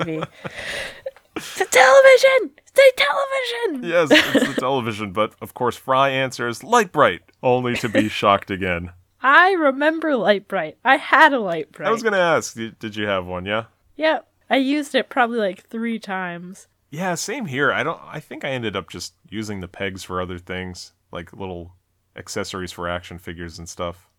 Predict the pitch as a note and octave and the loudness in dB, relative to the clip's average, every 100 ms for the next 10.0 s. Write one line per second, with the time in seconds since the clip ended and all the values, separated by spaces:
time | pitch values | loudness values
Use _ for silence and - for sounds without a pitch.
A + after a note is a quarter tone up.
0 | _ - B2 C3 - D#3+ A2 G#2 F#2+ F#2+ | _ -8 -8 -8 -8 -4 -2 -2 -2 -4
1 | F2 F2 E2+ E2+ F#2 - D3 - D#3+ F3+ | -4 -8 -8 -6 -6 -6 -8 -10 -12 -10
2 | - - A3+ - E3+ - - - F#3 C4 | -14 -12 -12 -12 -16 -16 -20 -16 -14 -10
3 | C#4+ C#4+ E4+ F4+ F#4 - F4+ A4+ D4 A3+ | -6 -4 -2 -2 -4 -4 0 2 0 -4
4 | B3 A#3+ C#4+ D#4+ F4+ E4 E4+ A3+ B3 D#4 | -6 -6 -6 -4 -4 -6 -4 -4 -4 -6
5 | C4+ - F#3+ G3+ A3 G#3 - D4 C#4 G#3 | -6 -8 -6 -4 -4 -6 -6 -4 -2 -2
6 | E3+ D#3+ D#3+ D#3 D3 D#3 F#3+ - _ _ | -2 -6 -8 -6 -8 -12 -16 -20 _ _
7 | A#3 A3+ A3+ G3+ - - - C4+ C#4 - | -12 -4 -2 -2 -4 -8 0 0 0 -6
8 | - _ - B3 - G4 G4+ F4 D4+ D#4+ | -8 _ 2 6 8 6 4 2 6 8
9 | D4+ A#3 G3+ G3 C4 B3 C#3+ A#2+ G#2 D#2+ | 8 8 4 4 2 2 -2 -2 -2 -4